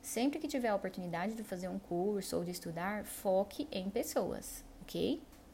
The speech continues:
Então é isso, pessoal. Eu espero que vocês tenham gostado. E se esse conteúdo fez sentido pra você, compartilhe com seus colegas vendedores também.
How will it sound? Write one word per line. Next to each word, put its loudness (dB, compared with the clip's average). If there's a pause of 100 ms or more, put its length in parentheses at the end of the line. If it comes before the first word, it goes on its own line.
(480)
Então 8
é 4
isso, 6
pessoal. 4
Eu 2
espero 2
que -6
vocês -4
tenham -2
gostado. 0 (260)
E 0
se 2
esse 2
conteúdo 4
fez 0
sentido 0
pra 4
você, 2
compartilhe 0
com 0
seus 0
colegas 4
vendedores 2
também. 6